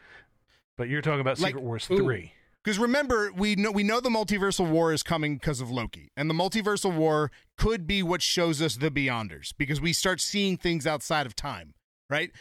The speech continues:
Speaker 2: So if Kang is trying to figure out a way to steal the power of the Beyonders, and Doom figures out what his plan is,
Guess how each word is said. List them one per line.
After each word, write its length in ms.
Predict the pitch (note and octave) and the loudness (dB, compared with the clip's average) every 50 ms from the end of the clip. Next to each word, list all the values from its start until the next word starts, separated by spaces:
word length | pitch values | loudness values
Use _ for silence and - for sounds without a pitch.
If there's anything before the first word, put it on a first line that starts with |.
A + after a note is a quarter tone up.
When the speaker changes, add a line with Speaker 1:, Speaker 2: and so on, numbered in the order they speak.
| - - _ | -20 -14 _
Speaker 2:
So 160 | - - F#3 F3 | -4 -2 -2 0
if 80 | - | 0
Kang 400 | - - A3+ C4+ D4 C#4 A#3+ G#3+ | 0 0 2 2 2 0 0 2
is 160 | G3+ F#3+ F3+ | 2 2 0
trying 200 | - - G3+ F#3+ | 0 0 -2 -2
to 40 | E3+ | -2
figure 300 | D3+ - G3 G#3 F3+ G3 | -2 -2 -2 0 2 2
out 100 | F#3+ F3 | 2 2
a 40 | E3 | 2
way 200 | D3+ D#3+ F3 F3 E3 | 0 2 2 0 0
to 120 | - D#3+ | 0 -2
steal 320 | D3+ - - - G3+ G3+ F#3 | -2 -2 0 0 2 2 2
the 80 | E3+ | 2
power 280 | - - F3 F3 E3+ D#3+ | 2 2 2 4 2 2
of 100 | D#3 D3 | 2 0
the 60 | D3+ | 0
Beyonders, 600 | C3+ C#3+ D3+ E3 F3+ F#3 D#3+ C3+ C3+ C3 B2 - - - - - | 0 0 2 2 2 2 0 0 -2 -4 -4 -6 -8 -12 -10 -6
and 280 | D3 C#3 C3+ C3 A2 | -4 -4 -4 -2 0
Doom 320 | - G#3+ B3+ C4 A#3 F#3+ E3 | 0 2 2 2 2 2 2
figures 320 | - - F3+ E3 E3 D#3+ | 0 0 2 2 2 4
out 140 | E3+ E3+ D#3+ | 2 2 2
what 100 | D3+ B2+ | 0 0
his 80 | G#2+ | -2
plan 340 | - - - A3 A#3 A3 F#3 | 0 0 2 2 2 2 0
is, 240 | D#3 C#3 C3 C#3 B2 | 0 0 -2 -4 -4